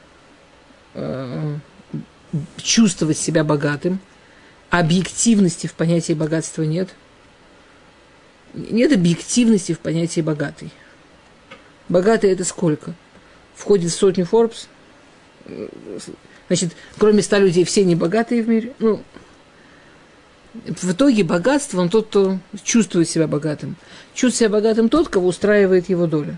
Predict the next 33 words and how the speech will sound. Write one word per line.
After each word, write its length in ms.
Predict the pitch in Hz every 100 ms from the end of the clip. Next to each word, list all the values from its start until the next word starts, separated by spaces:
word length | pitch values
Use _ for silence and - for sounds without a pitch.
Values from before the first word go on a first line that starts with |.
| -
Значит, 200 | 175 -
если 300 | 262 262 220
его 160 | 208 202
устраивает, 500 | - 208 196 175 170
если 200 | 170 180
ему 120 | 185
весело, 380 | 180 190 - 165
если 140 | 175
ему 60 | 170
приятно 280 | 185 175
со 100 | 170
своей 300 | 165 175 160
частью, 360 | - 165 - 165 - - - - - -
он 200 | 202 190
богатый, 420 | 170 156 156 156 165
он 80 |
так 140 | 160 -
себя 240 | 165 156
чувствует. 460 | - 151 - 214 196
Если 260 | 233 -
его 160 | 208 190
это 120 | 185
все 160 | 170 196
не 100 | 175
устраивает, 420 | 170 190 180 170
ему 160 | 185 170
с 40 |
этим 200 | 170 185
всем 160 | 180 180
грустно, 340 | 180 170 165 -
он 180 | 202
не 120 | 190 170
богатый. 520 | 160 151 160 202